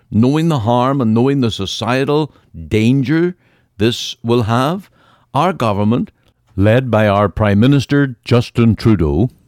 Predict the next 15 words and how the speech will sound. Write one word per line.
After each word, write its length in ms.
is 180
acting 340
like 160
a 80
Pied 500
Piper, 520
leading 580
the 100
citizens 600
of 140
our 200
country 500
to 140
ruin. 760
What 420